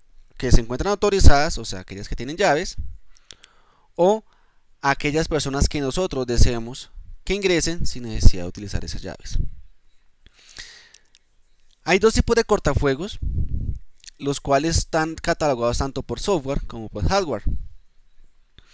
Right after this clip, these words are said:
Normalmente los cortafuegos por software son los que están instalados en nuestras máquinas,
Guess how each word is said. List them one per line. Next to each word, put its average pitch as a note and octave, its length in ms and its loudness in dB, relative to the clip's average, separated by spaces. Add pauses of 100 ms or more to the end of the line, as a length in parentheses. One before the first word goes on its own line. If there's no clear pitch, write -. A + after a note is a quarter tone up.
(760)
Normalmente F#3+ 320 4
los B3+ 80 0
cortafuegos E3 580 -2
por F#3+ 180 -2
software C3+ 400 0
son D3+ 100 -4
los C#3 100 -8
que D#3 80 6
están B2 160 4
instalados A#2 580 -2
en D3 180 -4
nuestras A#2 300 -4
máquinas, A2+ 720 -8